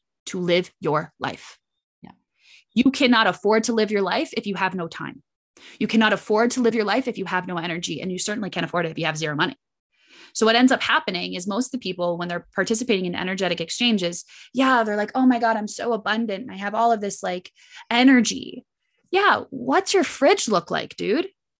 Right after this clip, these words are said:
Speaker 2: Yeah,
Speaker 1: Like,
Speaker 2: I
Speaker 1: why, <laughs> why are you not able to afford rent? Why can't you take care of your family? Like, you have disregarded the other resources, which is no different than extracting from the earth and saying it's fine.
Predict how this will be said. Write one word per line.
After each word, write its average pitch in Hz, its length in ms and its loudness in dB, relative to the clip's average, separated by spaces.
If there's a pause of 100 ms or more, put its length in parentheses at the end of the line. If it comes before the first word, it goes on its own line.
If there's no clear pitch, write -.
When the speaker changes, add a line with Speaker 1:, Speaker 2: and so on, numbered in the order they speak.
(1600)
Speaker 2:
Yeah, 160 180 -4
Speaker 1:
Like, 240 180 4
Speaker 2:
I 214 220 -4
Speaker 1:
why, 254 400 4 (540)
<laughs> - 640 -6
why 285 340 4
are 330 120 2
you 277 360 -2
not 269 260 0
able 277 180 -6
to 269 120 -8
afford 247 380 -4
rent? 254 340 -2
Why 208 300 0
can't 285 240 -6
you 262 100 -2
take 262 180 -8
care 254 160 -4
of 214 80 -10
your 196 80 -8
family? - 540 -4 (420)
Like, 220 240 -4 (140)
you 220 320 0
have 247 180 -2
disregarded 220 880 0
the 196 120 -8
other 208 220 0
resources, 190 760 -8 (160)
which 240 180 4
is 214 160 4
no 220 240 6
different 220 560 2
than 185 100 -2
extracting 214 640 -2
from 262 140 2
the 269 180 4
earth 180 440 -4 (280)
and 208 160 -2
saying 196 300 0
it's 170 180 -4
fine. 139 360 -8